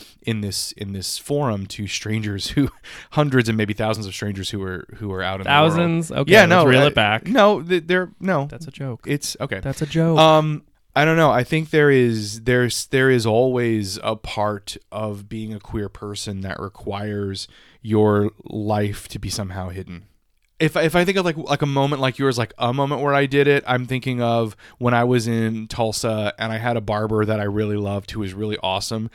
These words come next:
Speaker 1: and he always talked to me about his girlfriend and, and asked me about my wife, and I just sort of was like, "Mm-hmm,"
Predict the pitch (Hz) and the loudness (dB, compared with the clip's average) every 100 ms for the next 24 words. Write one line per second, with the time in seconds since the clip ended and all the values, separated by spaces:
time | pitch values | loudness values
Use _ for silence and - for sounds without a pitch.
0 | - - - 110 - 123 120 117 117 - | -14 -20 -20 -20 -8 -4 0 0 0 -2
1 | 113 110 120 117 107 104 101 98 107 104 | -4 -4 -4 -4 -2 -4 -4 -8 -6 -6
2 | - 113 113 117 - 104 104 101 98 98 | -4 -4 -4 -4 -4 -6 -6 -6 -8 -10
3 | - 104 101 101 101 110 104 104 101 101 | -8 -8 -6 -6 -6 -6 -4 -4 -4 -6
4 | 95 98 117 - - - - 110 107 101 | -4 -2 -2 -6 -16 -20 -8 -2 -2 0
5 | 107 101 - 110 104 104 101 101 95 - | -2 -2 -2 -2 -2 -4 -4 -4 -6 -12
6 | _ _ 175 190 202 214 | _ _ -4 0 2 2